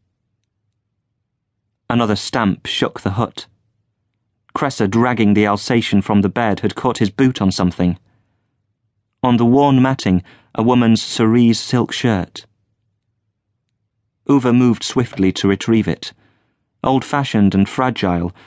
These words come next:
oriental dragons stitched into the fabric. He spread the shirt on the table and with a pair of tweezers laid a strip of yellow felt about four inches square on the armpit. He covered the felt with a sheet of foil,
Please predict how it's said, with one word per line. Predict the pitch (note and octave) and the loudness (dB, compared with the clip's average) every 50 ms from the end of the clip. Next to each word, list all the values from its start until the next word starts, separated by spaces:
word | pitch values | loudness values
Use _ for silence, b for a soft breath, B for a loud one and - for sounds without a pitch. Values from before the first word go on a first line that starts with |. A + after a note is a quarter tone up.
| b b b | b b b
oriental | A#2+ C3 C3 B2+ B2+ B2 A#2+ A#2 - A#2 A2 | -2 0 2 2 2 2 0 0 0 0 0
dragons | G2+ A2+ A#2+ A#2+ A#2+ G#2+ G2 F2+ F2+ F2 D#2+ | 0 0 0 0 0 0 0 0 0 0 -2
stitched | - - - - C#3 - - - - G#2 | -6 -10 -6 -4 -4 -4 -4 -4 -2 -2
into | G2+ G2+ - | -2 -2 -2
the | F2+ G2 - - | -4 -6 -4 -2
fabric. | A2 G#2+ G#2 F#2 E2+ - - - - _ _ _ _ _ _ _ _ _ _ _ _ _ _ _ _ _ _ _ _ _ _ _ _ _ _ _ _ | -4 -2 -2 -2 -4 -4 -6 -14 -20 _ _ _ _ _ _ _ _ _ _ _ _ _ _ _ _ _ _ _ _ _ _ _ _ _ _ _ _
He | - B2 | -4 -4
spread | - - D#3 D3+ D3+ | -2 0 -2 -2 0
the | D3+ C#3+ | 0 -2
shirt | - - D3 C#3 B2+ A#2 - | 0 0 0 0 0 0 0
on | B2 A#2 | 0 0
the | A#2 A2+ | 0 0
table | - - B2 A#2 A2+ F2 F2+ F2 F2 - | 0 -2 0 0 0 0 0 -2 -2 -2
and | G#2+ G#2+ G#2 | -2 -2 -2
with | B2 A#2 A#2+ | 0 -2 -4
a | |
pair | - - D3 C#3+ C#3+ C#3 | -4 -2 -2 0 0 0
of | B2+ - | -2 -4
tweezers | - - - C#3+ C3+ B2+ - F#2+ F2+ E2+ - | -6 0 2 2 2 2 2 0 -4 -2 0
laid | G#2 A2+ A2+ A2+ G#2+ | 0 2 2 2 0
a | G#2+ | -2
strip | - - - B2 A2 - | -4 -2 -4 -4 -2 -2
of | G#2+ F#2+ | -2 -2
yellow | G#2+ A2+ A#2+ A#2 A#2+ A#2 A2+ | 0 0 0 2 0 0 -2
felt | A2 - - B2+ G#2+ F2+ - - - B B B B B | -2 -4 -4 -4 -2 -2 -4 -8 -14 B B B B B
about | - - A2+ G#2+ - | -4 -2 -2 -4 -4
four | - - - C3 B2+ B2 B2+ - | -8 -8 -4 -2 0 0 0 0
inches | - A#2 G#2 - - G#2+ G#2 - | 0 0 0 0 -2 -4 -4 -4
square | - - - - C3+ C3 B2 G#2+ F2+ E2+ E2 F#2 F#2 - _ | -6 -12 -4 -2 0 0 0 0 -2 -4 -6 -8 -12 -10 _
on | - G2+ G2 | -2 0 2
the | F#2 G2+ G#2+ | 2 2 2
armpit. | A2 G#2+ G#2 G2+ - F2+ - - - - _ _ _ _ _ _ _ _ _ _ _ _ _ _ _ _ _ _ _ _ _ _ _ | 0 0 -2 -2 -4 -8 -10 -10 -16 -20 _ _ _ _ _ _ _ _ _ _ _ _ _ _ _ _ _ _ _ _ _ _ _
He | - A#2 | -4 -4
covered | - - D#3 D3 E3 C#3 | -2 -2 -2 -2 -2 -2
the | D#3 C#3+ | -4 -6
felt | - - B2+ A2+ G2+ - - - | -4 -4 -4 -4 -2 -4 -2 -2
with | A2+ G#2 | -2 -2
a | A2 - - | -2 -2 0
sheet | C3 C3 - A#2+ | -2 -2 -2 -2
of | G#2 | -6
foil, | - - - C3+ C3 A#2 G2 F#2 F#2 G2 | -8 -4 -2 0 0 2 0 0 -2 -4